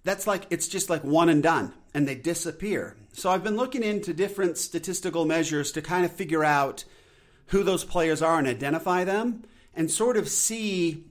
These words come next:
I think I'm gonna do it based on money per tournament, which is kind of why I've added it here. But I'm gonna try to figure out a metric to see what kind of players they are, and I, I believe that there's gonna be a trend. I also think that there is a correlation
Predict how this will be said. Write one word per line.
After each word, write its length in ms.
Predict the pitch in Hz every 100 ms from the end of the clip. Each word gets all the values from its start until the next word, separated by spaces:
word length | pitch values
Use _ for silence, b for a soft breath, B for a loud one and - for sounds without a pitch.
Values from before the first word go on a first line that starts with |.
| -
I 180 | 135 160
think 220 | 170 269
I'm 100 | 254
gonna 180 | 214 196
do 160 | 175 175
it 100 | 170
based 300 | 180 165 175
on 380 | 160 151 143 143
money 300 | 147 151 185
per 160 | - 165
tournament, 500 | - 165 196 214 165
which 180 | 151
is 80 | 151
kind 200 | - 175
of 60 | 160
why 140 | 156
I've 100 | 147
added 320 | 123 143 160
it 100 | 156
here. 400 | - 143 170 214 B B B
But 120 | 175
I'm 100 | 190
gonna 160 | 202 294
try 180 | - 226
to 60 | 196
figure 300 | - 185 190
out 100 | 170
a 60 |
metric 580 | 156 165 - 151 - - b b b
to 160 | - 160
see 340 | - 214 208
what 180 | 160 165
kind 360 | 151 160 160 147
of 180 | 127
players 380 | - 180 185 156
they 180 | 135 120
are, 240 | 113 117
and 80 | 131
I, 140 | 131 127
I 80 | 143
believe 320 | 143 175 226
that 120 | 190 160
there's 180 | 160
gonna 200 | 143 156
be 120 | 147 135
a 40 |
trend. 460 | - 185 165 113 110
I 140 | 151
also 420 | 151 220 320 320
think 240 | - 226 214
that 140 | 175
there 200 | 170 160
is 140 | 156 156
a 60 |
correlation 880 | - 180 165 156 175 170 156 135